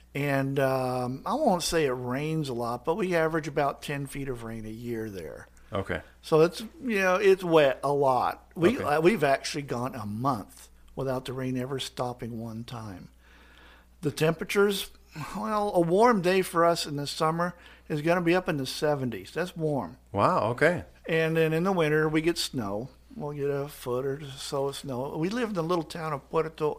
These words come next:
Speaker 1: Aysén, right on the coast. Inland a little ways, they'll have snow on the ground for a month or two.
Speaker 2: Cool.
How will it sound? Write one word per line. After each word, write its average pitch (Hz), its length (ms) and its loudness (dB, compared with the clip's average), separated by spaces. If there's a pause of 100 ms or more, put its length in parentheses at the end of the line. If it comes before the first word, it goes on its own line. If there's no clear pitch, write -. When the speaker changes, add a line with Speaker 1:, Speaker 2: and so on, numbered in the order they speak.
Speaker 1:
Aysén, 127 640 -6 (580)
right 143 220 -4
on 147 180 -2
the 147 120 -4
coast. - 560 -8 (640)
Inland 208 340 2
a - 40 2
little 180 220 4
ways, 165 460 2
they'll 180 200 0
have 156 200 -4
snow 135 240 -4
on 127 120 -4
the 123 60 -6
ground 135 360 -8
for 147 140 -8
a 143 40 -6
month 156 300 -6
or - 60 -10
two. 90 340 -12 (640)
Speaker 2:
Cool. 101 260 -6